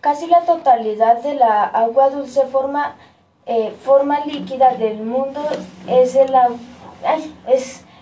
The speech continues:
agua subterránea. La vida no será posible sin las aguas subterráneas. La mayor parte de las zonas áridas del mundo dependen por completo de estos,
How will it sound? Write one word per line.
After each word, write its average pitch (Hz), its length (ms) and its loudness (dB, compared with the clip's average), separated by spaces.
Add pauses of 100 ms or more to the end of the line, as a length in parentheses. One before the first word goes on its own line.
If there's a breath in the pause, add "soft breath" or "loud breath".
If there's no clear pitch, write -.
agua 262 320 2
subterránea. 208 760 -2
La 226 160 6
vida 277 440 -2 (280 loud breath)
no 277 300 -2
será 294 480 -2 (120)
posible 277 500 -4
sin 247 200 -6
las 202 200 -4
aguas 226 280 0
subterráneas. 196 720 -6 (600 soft breath)
La 233 240 2
mayor 233 400 2
parte 277 380 -2
de 302 220 -4
las 202 240 0
zonas 240 600 0 (120)
áridas 247 540 2
del 214 180 -4
mundo 233 420 -6
dependen 254 680 -4
por 247 200 0
completo 233 640 -6 (320 loud breath)
de 226 220 2
estos, 247 460 -6